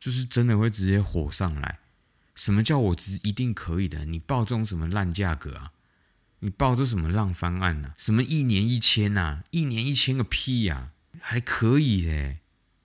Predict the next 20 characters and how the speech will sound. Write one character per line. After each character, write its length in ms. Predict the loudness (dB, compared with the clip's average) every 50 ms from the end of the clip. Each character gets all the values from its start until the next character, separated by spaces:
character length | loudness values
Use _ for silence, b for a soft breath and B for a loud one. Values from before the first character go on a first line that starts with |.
| _ _
我 140 | -12 -12 -8
给 140 | -4 -2 -2
你 80 | -2 0 0
扒 240 | 2 2 2 2
下 140 | 2 0 0
去 360 | -2 -4 -6 -6 -6 -4 -4
欸。 140 | -6 -8 -10 -14 _ _ _ _ _ _ _ _
接 160 | 2 4 4
下 180 | 6 6 4 4
来 220 | 4 4 4 4
呢， 240 | 4 4 2 2 0 -2 0
第 160 | 0 2 2
五 160 | 2 0 -2
句 240 | -6 -4 -2 -2 -2
是， 260 | 0 -2 -2 -2 -2
也 120 | -2 -2 -2
是 120 | -2 -2
客 280 | -4 -2 0 0 0 0
户 220 | 0 -2 -4 -4 -4
啊， 100 | -6